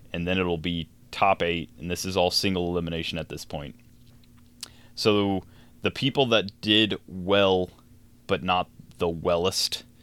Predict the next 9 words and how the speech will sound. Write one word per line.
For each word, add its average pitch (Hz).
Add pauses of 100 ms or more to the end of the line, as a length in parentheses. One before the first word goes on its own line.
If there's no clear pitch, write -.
(260)
in 95
<laughs> -
the 110
pods, 90 (460)
um, 87 (1080)
they 107
don't 110
get -
completely, 98